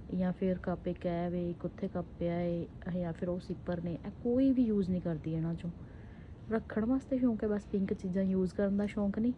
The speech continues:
ਬਾਕੀ ਹਾਂ ਬਈ, ਗੱਲ ਤਾਂ ਸਹੀ ਹੈ, ਸ਼ੌਂਕ ਦਾ ਕੋਈ ਮੁੱਲ ਨਹੀਂ ਹੁੰਦਾ। ਇੱਥੇ ਆ ਕੇ ਇਹ ਕੁੜੀ ਨੂੰ ਦੇਖ ਕੇ ਤਾਂ ਮੈਨੂੰ ਪਤਾ ਲੱਗਾ, ਬਾਕੀ ਬਹੁਤ ਲੋਕਾਂ ਨੂੰ ਵੇਖਿਆ, ਪਰ ਇਹ ਤਾਂ ਆਬਸੈਸਡ ਹੈ, ਪਾਗਲ ਹੋ ਚੁੱਕੀ ਹੈ ਬਿਲਕੁਲ ਪਿੰਕ ਕਲਰ ਪਿੱਛੇ, ਕਿ ਕੌਫੀ ਮਸ਼ੀਨ ਵੀ ਪਿੰਕ ਆ ਗਈ, ਘਰ ਰੱਖਣ ਦੀ ਬਜਾਏ ਆਪਣੇ ਡੈਸਕ 'ਤੇ ਲਾਈ।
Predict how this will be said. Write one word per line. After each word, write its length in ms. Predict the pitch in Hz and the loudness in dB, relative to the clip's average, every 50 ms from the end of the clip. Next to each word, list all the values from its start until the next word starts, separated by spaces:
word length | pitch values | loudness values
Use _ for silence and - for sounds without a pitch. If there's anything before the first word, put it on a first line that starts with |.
| - - - - - - - - - - - - - - - - - | -4 -12 -14 -16 -16 -16 -16 -14 -14 -14 -14 -14 -14 -14 -14 -10 -4
ਬਾਕੀ 280 | 196 214 220 - - 247 220 233 | -4 -4 -2 0 0 2 4 4
ਹਾਂ 160 | 240 240 233 | 4 4 4
ਬਈ, 200 | 226 208 196 202 | 4 4 4 4
ਗੱਲ 240 | 185 196 190 185 185 | 4 4 4 4 4
ਤਾਂ 120 | 180 196 | 2 0
ਸਹੀ 300 | 190 190 185 170 175 180 | 0 0 0 0 2 2
ਹੈ, 40 | 185 190 | 2 0
ਸ਼ੌਂਕ 340 | 185 - 185 175 170 - | 0 0 0 -2 0 0
ਦਾ 100 | 175 170 | -2 -2
ਕੋਈ 160 | 170 - 180 175 | 0 0 0 0
ਮੁੱਲ 220 | 175 165 165 156 | 2 2 0 0
ਨਹੀਂ 200 | 156 160 170 175 | 0 0 0 0
ਹੁੰਦਾ। 260 | 175 160 156 156 160 170 175 - - | 0 0 0 -2 -2 -4 -6 -4 -4
ਇੱਥੇ 340 | 170 175 - - - 196 185 | -6 -6 -6 -4 -4 -2 -2
ਆ 120 | 170 156 156 160 | -2 -4 -6 -6
ਕੇ 100 | - 175 165 | -6 -6 -4
ਇਹ 180 | - - 175 | -4 -4 -6
ਕੁੜੀ 260 | 175 - 180 180 180 185 | -4 -2 -2 0 0 0
ਨੂੰ 160 | 180 185 170 | 0 0 0
ਦੇਖ 180 | 165 160 160 160 - | 0 0 -2 -2 -4
ਕੇ 80 | - 165 | -6 -6
ਤਾਂ 140 | 160 - 165 | -4 -4 -2
ਮੈਨੂੰ 220 | 170 165 160 160 | -2 -2 -2 -2
ਪਤਾ 220 | 160 156 - - 165 | -2 -4 -4 -4 -4
ਲੱਗਾ, 320 | 160 156 151 - 160 175 | -2 -4 -4 -4 -4 -2
ਬਾਕੀ 320 | 175 185 180 - - 233 226 | -2 -2 -4 -2 -2 -2 0
ਬਹੁਤ 340 | 196 190 185 208 202 - 202 | 2 2 2 2 2 2 0
ਲੋਕਾਂ 260 | 196 190 - - 190 | 0 0 0 0 0
ਨੂੰ 100 | 190 190 | 2 2
ਵੇਖਿਆ, 280 | 180 170 - - 202 202 | 0 0 -2 -4 -6 -4
ਪਰ 180 | 202 - 190 | -2 -2 -2
ਇਹ 120 | 185 185 190 | 0 -2 -2
ਤਾਂ 140 | 190 214 196 | -2 0 0
ਆਬਸੈਸਡ 600 | 180 180 - - - 170 175 170 - - - 151 | 0 0 -2 -4 -2 -2 -2 -2 -4 -6 -6 -6
ਹੈ, 80 | 160 - - - - - - - - | -6 -6 -8 -12 -14 -14 -14 -8 -4
ਪਾਗਲ 360 | 185 185 175 175 175 180 185 | -2 0 0 2 2 4 4
ਹੋ 120 | 185 175 | 4 2
ਚੁੱਕੀ 320 | 165 - 165 160 - - 175 | 0 -2 -4 -6 -4 -4 -2
ਹੈ 40 | 165 | -2
ਬਿਲਕੁਲ 300 | 165 165 156 - 175 170 | -2 -2 -2 -2 -2 -2
ਪਿੰਕ 240 | - 170 165 156 | 0 -2 -2 -2
ਕਲਰ 280 | - - 156 156 156 - | -2 -2 -2 -2 -2 -4
ਪਿੱਛੇ, 360 | - 165 160 - - - 165 180 - - - - - - - - - - | -6 -8 -10 -10 -10 -10 -10 -10 -10 -12 -14 -14 -14 -14 -14 -14 -10 -8
ਕਿ 60 | - | -6
ਕੌਫੀ 300 | 202 - 208 196 - 226 | 0 2 2 2 4 2
ਮਸ਼ੀਨ 320 | 208 208 196 - 202 190 190 | 0 0 0 0 0 0 0
ਵੀ 80 | 190 | 0
ਪਿੰਕ 340 | 185 - 180 175 175 175 - | 0 0 0 0 0 0 0
ਆ 100 | 175 165 | 0 0
ਗਈ, 120 | 165 175 | 0 0
ਘਰ 240 | 180 - - 196 190 | -2 0 0 0 0
ਰੱਖਣ 300 | 165 175 175 - - 180 | 0 0 -2 -2 -2 0
ਦੀ 80 | 185 185 | 0 0
ਬਜਾਏ 320 | 170 170 175 170 170 170 | 0 0 0 0 0 0
ਆਪਣੇ 220 | 170 165 - 180 175 | 0 -2 -2 -2 -2
ਡੈਸਕ 340 | 165 156 160 - - - | 0 -2 -4 -4 -6 -8
'ਤੇ 120 | 170 - 180 175 | -6 -4 -2 -2
ਲਾਈ। 200 | 175 160 151 | 0 0 -2